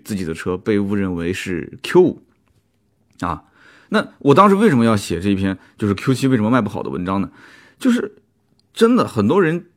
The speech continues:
我看到网站上很多有，有些就是去分析Q七卖不好的，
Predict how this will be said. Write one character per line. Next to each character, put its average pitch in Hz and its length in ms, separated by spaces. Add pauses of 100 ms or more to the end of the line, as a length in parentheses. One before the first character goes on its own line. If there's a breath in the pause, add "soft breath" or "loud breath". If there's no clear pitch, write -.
(140)
我 - 80
看 190 140
到 160 80
网 92 220
站 135 120
上 117 140
很 85 240
多 131 160
有， 127 220
有 90 160
些 107 300
就 101 120
是 92 100
去 95 140
分 135 340
析 120 160
Q 127 240
七 127 140
卖 127 140
不 90 80
好 - 140
的， - 140